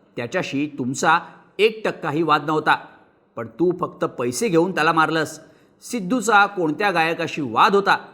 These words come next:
आणि त्याला कोणाच्या आदेशावरून मारण्यात आलं,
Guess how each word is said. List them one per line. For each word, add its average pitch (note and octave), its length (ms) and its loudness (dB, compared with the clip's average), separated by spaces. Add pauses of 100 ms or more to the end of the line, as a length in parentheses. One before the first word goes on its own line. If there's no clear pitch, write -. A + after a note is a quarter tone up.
(280)
आणि A2 80 -20
त्याला B2+ 200 -4
कोणाच्या D#3+ 540 -2 (120)
आदेशावरून D#3 580 -2
मारण्यात A#2+ 400 -2
आलं, A3 200 2